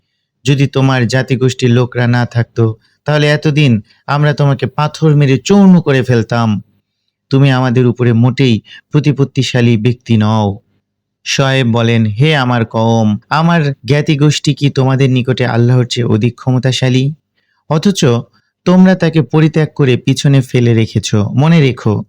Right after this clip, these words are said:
তোমাদের সকল কার্যকলাপ আমার পালনকর্তার আয়ত্তাধীন। অতএব হে আমার জাতি,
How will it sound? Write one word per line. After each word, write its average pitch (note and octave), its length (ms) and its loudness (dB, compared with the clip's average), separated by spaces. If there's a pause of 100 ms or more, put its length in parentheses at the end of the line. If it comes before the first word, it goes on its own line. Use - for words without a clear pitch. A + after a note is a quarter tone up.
(380)
তোমাদের E3 300 2
সকল C#3 460 -2
কার্যকলাপ A#2+ 760 -2 (300)
আমার C3 300 0
পালনকর্তার A#2+ 760 -2
আয়ত্তাধীন। A2+ 840 -2 (340)
অতএব C#3+ 300 0
হে C#3+ 300 2
আমার D3 300 2
জাতি, B2+ 500 0